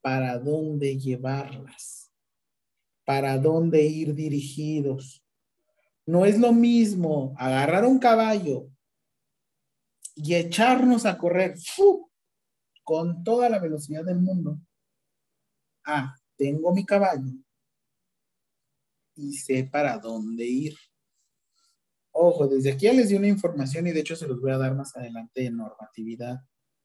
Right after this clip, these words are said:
Pero quiero que sepan qué es lo que o hacia dónde vamos dirigidos.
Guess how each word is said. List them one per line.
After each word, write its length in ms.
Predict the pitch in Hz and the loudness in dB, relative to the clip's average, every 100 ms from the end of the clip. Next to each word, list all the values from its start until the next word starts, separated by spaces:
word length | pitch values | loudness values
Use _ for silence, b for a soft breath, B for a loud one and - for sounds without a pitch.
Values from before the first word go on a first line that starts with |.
| _ _ _ _ - | _ _ _ _ 0
Pero 640 | 147 160 165 147 175 202 | 2 4 4 2 0 -4
quiero 280 | - 131 135 | 0 0 2
que 120 | 135 | -2
sepan 580 | 165 139 131 127 143 143 | -6 -6 -6 -4 -6 -8
qué 280 | - 131 127 | -4 -2 0
es 180 | 127 131 | -2 -2
lo 260 | 135 131 135 | 0 0 -2
que 340 | 131 135 180 - | -4 -4 -4 -4
o 180 | 139 123 | -4 -2
hacia 260 | 123 123 | -4 -6
dónde 320 | 120 127 135 | -6 -2 -2
vamos 400 | 131 120 123 123 | -2 -2 -6 -8
dirigidos. 1040 | 131 127 135 135 135 151 147 139 135 - | -4 -2 -2 -4 -6 -6 -4 -4 -6 -14